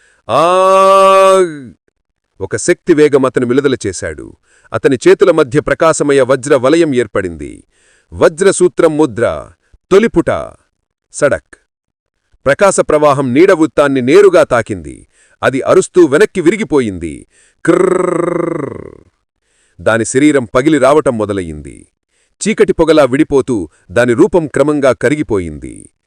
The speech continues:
చివరకు అది నేలపై పడి చీకటి వలయంలా అలుముకొని మాయమయ్యింది.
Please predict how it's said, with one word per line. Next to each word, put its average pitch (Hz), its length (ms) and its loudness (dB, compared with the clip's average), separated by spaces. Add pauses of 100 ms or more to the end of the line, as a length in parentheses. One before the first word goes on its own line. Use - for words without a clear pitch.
(440)
చివరకు 127 280 -2
అది 113 160 0
నేలపై 127 380 0
పడి 123 340 -6 (340)
చీకటి 190 240 0
వలయంలా 139 500 2
అలుముకొని 143 400 0
మాయమయ్యింది. 87 840 -4